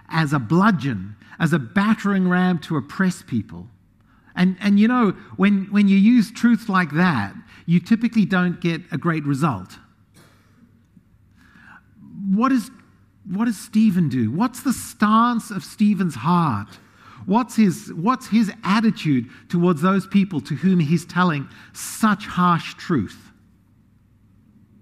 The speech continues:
I mean, they're gnashing their teeth, they're picking up the stones, they're chucking the stones at him. And what is his attitude?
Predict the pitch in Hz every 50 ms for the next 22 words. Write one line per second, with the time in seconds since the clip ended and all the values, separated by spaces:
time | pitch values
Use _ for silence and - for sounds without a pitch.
0 | _ _ _ _ _ - - - - - - - - - _ _ _ - - -
1 | - _ _ _ _ _ _ _ _ _ _ _ _ _ _ _ _ _ _ _
2 | _ _ _ _ _ _ _ _ _ _ _ _ _ - 175 196 180 156 143 151
3 | 180 226 233 247 220 - 220 202 196 196 190 185 - - 196 196 190 185 - -
4 | - - - - 156 156 151 - 247 233 233 226 208 196 202 - 185 - - -
5 | 196 175 175 175 175 170 - - - - - 175 170 170 - - 233 233 226 -
6 | 226 202 190 185 - - - 185 170 160 160 151 151 165 - - 165 175 180 180
7 | 190 196 202 208 208 202 185 - - - _ _ _ _ _ _ _ _ _ _
8 | _ _ _ _ _ _ _ _ - - _ _ _ _ _ _ _ _ - -
9 | - - - - 147 151 151 175 196 208 208 - - 196 175 196 185 196 226 233
10 | - - - - - -